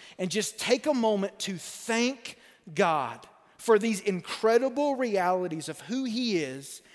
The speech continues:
and how that impacts our life. We need to be consumed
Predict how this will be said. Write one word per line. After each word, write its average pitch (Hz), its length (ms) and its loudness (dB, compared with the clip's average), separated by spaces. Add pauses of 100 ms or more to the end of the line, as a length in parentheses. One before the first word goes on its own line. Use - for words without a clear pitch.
(200)
and 160 120 -4
how 165 240 0 (120)
that 165 480 0 (320)
impacts - 840 -4 (580)
our 139 140 -4
life. - 460 -14 (300)
We 214 200 2
need 214 760 0
to 190 120 -2
be 160 380 -4
consumed 151 880 -6